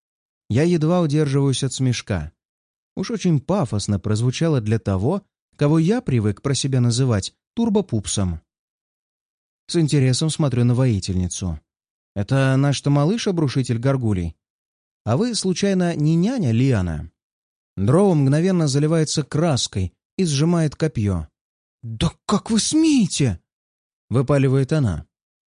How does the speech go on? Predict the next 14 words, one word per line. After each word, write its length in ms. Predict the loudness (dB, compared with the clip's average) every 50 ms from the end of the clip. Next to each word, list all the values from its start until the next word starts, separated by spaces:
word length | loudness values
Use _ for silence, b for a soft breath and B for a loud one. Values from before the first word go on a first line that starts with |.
| _ 0
Но 140 | 2 2 4
другой 280 | 4 2 2 0 0 -2
часовой 460 | -2 -2 -2 -2 -2 -2 0 -2 -2
строго 380 | -4 -4 -2 -2 -2 -2 -2
поднимает 500 | -2 -2 -2 0 0 0 0 0 -2 0
руку, 360 | 0 0 0 0 -2 -4 -6 _ _ _ _ -6
обрывая 560 | -4 -2 0 0 2 2 2 2 0 0 0
ее. 460 | -2 -2 -2 -2 -2 -4 -4 -6 -10 _ _ _ _ _ _ _ _ _ _ _ _ _ _ _ _ _ -4
«Успокойся, 880 | 0 0 0 0 0 -2 -2 0 2 0 0 0 0 -2 -4 -6 -6 -6
придержи 540 | -4 -4 -2 0 0 0 0 0 0 -2 -2
коней», — 420 | 0 -2 0 0 -2 -2 -6 -8 _ _ _ _ _ _ _ _ _ _ _ -6 -4
говорит 400 | 0 0 2 2 0 0 0 0
он 240 | 0 0 0 -2 -4
сдержанно, 800 | -6 -10 -6 -2 0 2 2 2 0 0 0 0 0 0 -2